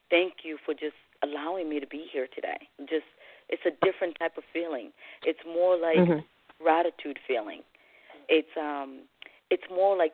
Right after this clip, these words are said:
Speaker 1: thankful. I'm so thankful that you have allowed me to, to have another opportunity to life. So I think even though I was spiritual before, I'm still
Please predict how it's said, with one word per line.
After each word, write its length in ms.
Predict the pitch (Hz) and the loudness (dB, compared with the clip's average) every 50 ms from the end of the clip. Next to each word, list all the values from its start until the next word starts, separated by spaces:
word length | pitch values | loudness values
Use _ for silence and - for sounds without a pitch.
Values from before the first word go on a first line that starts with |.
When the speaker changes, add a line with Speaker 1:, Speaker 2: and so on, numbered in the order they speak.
| _ - | _ 0
Speaker 1:
thankful. 440 | - 190 196 190 - _ - 143 113 | 0 0 0 0 -6 _ -2 0 2
I'm 140 | - 147 147 - | 2 0 0 -2
so 100 | 180 175 - - | -6 -6 -2 -2
thankful 340 | 180 175 170 - - 165 147 | -4 -4 -2 -2 0 0 2
that 120 | 151 143 | 2 0
you 140 | 147 156 160 | -2 -4 -4
have 180 | 165 156 147 143 | -2 -2 -2 0
allowed 320 | 143 147 147 151 151 151 | 0 0 2 2 0 0
me 140 | 160 147 139 | 0 -2 -2
to, 140 | 139 139 135 _ _ - - _ _ _ _ - - | -2 -4 -6 _ _ -20 -20 _ _ _ _ -8 -6
to 180 | 170 151 151 - _ - | -6 -6 -6 -8 _ -12
have 320 | - - - 165 160 151 160 | -8 -2 0 2 2 2 0
another 340 | 151 160 151 151 151 151 - 143 | -2 -2 -2 0 0 0 0 0
opportunity 760 | 147 139 - 151 - - - 170 170 165 156 143 139 135 - - | -2 -4 -4 -8 -10 -10 -8 -8 -4 -2 -4 -4 -4 -6 -10 -10
to 100 | - - | -6 0
life. 220 | 143 147 147 120 - - - - - _ - - - - - - - - - - - _ _ _ _ - - - | 2 2 2 2 0 -4 -14 -20 -12 _ -6 -6 -6 -8 -16 -20 -20 -20 -20 -20 -20 _ _ _ _ -6 2 4
So 500 | 175 156 151 151 151 156 151 151 147 - - - | 4 6 6 6 6 6 4 4 2 -2 -2 0
I 140 | 170 196 233 - | 0 0 2 0
think 180 | 247 226 196 _ - _ _ - - - - - - - | -2 -4 -4 _ -20 _ _ -12 -12 -12 -14 -18 -16 -12
even 320 | - 190 208 196 214 202 196 | -10 -8 -6 -4 -4 -2 2
though 100 | 175 165 | 4 4
I 40 | 160 | 4
was 160 | 165 165 160 - _ _ | 4 2 -2 -6 _ _
spiritual 480 | - 160 151 151 160 175 - - 185 165 | -2 -2 0 0 -2 -4 -6 -12 -12 -10
before, 500 | 190 185 - - 190 185 185 202 214 233 240 - - - - - - - | -12 -12 -10 -6 -4 -2 0 0 -2 -4 -8 -12 -18 -20 -20 -12 -8 -6
I'm 100 | - 190 - | -6 -4 0
still 160 | - 247 226 | 2 2 2